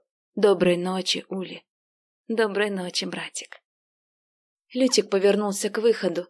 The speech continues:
и, подталкивая в спину все время оглядывающихся помощников,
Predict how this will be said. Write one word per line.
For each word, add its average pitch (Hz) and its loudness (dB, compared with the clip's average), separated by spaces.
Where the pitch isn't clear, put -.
и, 254 2
подталкивая 196 4
в 175 -2
спину 190 -2
все - 2
время 185 4
оглядывающихся 185 0
помощников, 196 -2